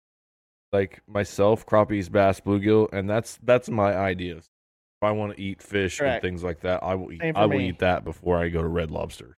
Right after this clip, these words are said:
Speaker 1: She likes to go to Red Lobster. Excuse me. Um, I do not.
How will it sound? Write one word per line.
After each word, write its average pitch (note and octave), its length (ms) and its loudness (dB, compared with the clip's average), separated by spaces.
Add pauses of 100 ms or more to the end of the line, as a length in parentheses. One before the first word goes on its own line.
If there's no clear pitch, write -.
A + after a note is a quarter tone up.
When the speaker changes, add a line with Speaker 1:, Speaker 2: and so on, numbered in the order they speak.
Speaker 1:
She C3+ 120 0
likes A2 240 2
to G2+ 80 -4
go G#2 100 8
to G2+ 80 6
Red G#2 160 6
Lobster. A2 540 2 (360)
Excuse G2+ 400 -4
me. G#2 200 -4 (100)
Um, F2+ 320 -8 (540)
I G2 100 10
do F2+ 100 2
not. - 280 -6